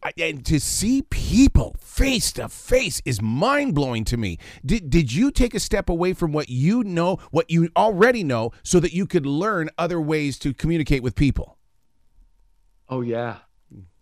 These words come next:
Speaker 2: I, I knew this crazy, uh, very isolated language, right? I mean, it was like <laughs> radio in a way. I mean, you're kind of boxed in, in this world.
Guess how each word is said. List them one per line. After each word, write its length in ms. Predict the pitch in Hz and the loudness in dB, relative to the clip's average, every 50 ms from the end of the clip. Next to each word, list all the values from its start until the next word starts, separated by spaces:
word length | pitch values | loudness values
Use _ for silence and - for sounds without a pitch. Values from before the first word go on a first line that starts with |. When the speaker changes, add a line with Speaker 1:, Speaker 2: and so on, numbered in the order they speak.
| _ _ - | _ _ -8
Speaker 2:
I, 140 | - 151 156 - | -4 -4 -4 -2
I 220 | 151 185 208 226 233 | -2 -2 -2 0 0
knew 260 | 220 214 240 240 233 | 0 -2 -2 -2 -2
this 300 | 202 208 202 170 - - _ _ _ | -2 -4 -4 -6 -8 -14 _ _ _
crazy, 640 | - - 175 170 170 185 175 147 180 180 180 - _ _ _ _ _ _ _ _ _ _ _ _ _ _ _ | -10 -8 -6 -4 -4 -4 -6 -6 -8 -10 -10 -12 _ _ _ _ _ _ _ _ _ _ _ _ _ _ _
uh, 380 | - 139 131 131 127 - - 151 | -6 -4 -2 -2 -2 -4 -6 -8
very 400 | 123 151 151 147 147 151 151 - | -4 -4 -2 -2 -4 -8 -8 -6
isolated 640 | - 147 175 170 - - 156 151 147 147 131 135 120 | -4 -4 -4 -4 -8 -12 -10 -8 -8 -8 -8 -8 -10
language, 540 | 123 127 123 113 110 110 104 - - - - | -8 -10 -10 -10 -12 -12 -14 -14 -14 -8 -4
right? 300 | 123 123 127 131 131 _ _ - | -2 -2 -2 -4 -6 _ _ -10
I 100 | 127 131 | -8 -6
mean, 120 | 131 127 | -6 -6
it 100 | 127 131 | -8 -6
was 200 | 139 160 175 170 | -4 -6 -6 -4
like 180 | 143 127 123 - - | -6 -10 -10 -10 -10
<laughs> 60 | - | -10
radio 440 | 151 - 147 143 135 135 127 127 113 | -8 -6 -6 -6 -6 -6 -6 -6 -8
in 80 | 113 | -8
a 60 | 113 113 | -8 -8
way. 360 | 117 123 120 110 107 107 107 | -8 -8 -8 -8 -10 -10 -10
I 120 | 104 104 107 | -12 -12 -10
mean, 140 | 113 113 | -12 -12
you're 140 | 117 120 113 117 | -10 -10 -12 -10
kind 220 | - 131 127 123 | -8 -8 -8 -8
of 120 | 120 113 110 _ _ _ _ _ _ _ | -8 -10 -14 _ _ _ _ _ _ _
boxed 440 | - - 127 123 127 - - - - 127 | -6 -6 -6 -6 -8 -12 -20 -14 -10 -8
in, 180 | 127 123 120 | -8 -6 -8
in 100 | 117 113 | -8 -8
this 180 | 117 110 104 - | -10 -12 -12 -10
world. 560 | 117 117 131 160 170 143 117 113 117 117 _ | -8 -4 -2 -2 -2 -2 -4 -6 -8 -10 _